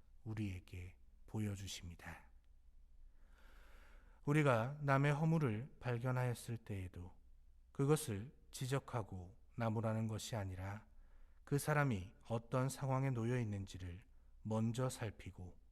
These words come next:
그 사람의 처지에서 어려움을 어떻게 해결해 나갈지를 함께 고민해야 합니다.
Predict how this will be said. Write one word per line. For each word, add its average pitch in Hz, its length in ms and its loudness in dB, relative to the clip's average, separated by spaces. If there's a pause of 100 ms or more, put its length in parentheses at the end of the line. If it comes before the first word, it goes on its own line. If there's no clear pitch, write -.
(520)
그 135 120 2
사람의 135 380 4
처지에서 104 720 -4 (480)
어려움을 123 480 4
어떻게 131 480 0
해결해 147 400 0
나갈지를 104 680 -2 (400)
함께 92 640 -8 (360)
고민해야 95 560 -4
합니다. 85 540 -8